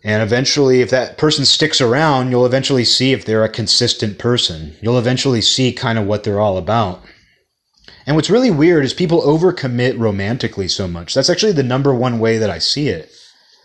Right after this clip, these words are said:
It's amazing that, like, people will be really leery about a new friend. Not leery, but they'll be,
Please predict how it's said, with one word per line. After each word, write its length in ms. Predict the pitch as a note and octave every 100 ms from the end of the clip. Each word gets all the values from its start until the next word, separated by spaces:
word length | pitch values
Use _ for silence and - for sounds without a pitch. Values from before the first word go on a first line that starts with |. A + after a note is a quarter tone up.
| _ _ _ _ - - - _ _ _
It's 140 | -
amazing 500 | D3 D3+ G3+ G3+ A3
that, 120 | F3 D3
like, 320 | C#3 - -
people 640 | F3 E3+ F3+ D3+ C#3 A#2+ - -
will 180 | C#3+
be 160 | C3 C3+
really 360 | A#2+ D3 F#3 B2+
leery 540 | A2+ A#2 C3+ C#3 A2+
about 280 | G#2+ A2+ G#2
a 60 |
new 180 | G#2 A#2
friend. 600 | - - G#2+ A#2+ G2 F#2 - B2
Not 220 | F3+ F3
leery, 440 | B2+ C#3 C#3+ G#2+
but 180 | G2+ G2+
they'll 120 | A#2+
be, 380 | A2 B2 A#2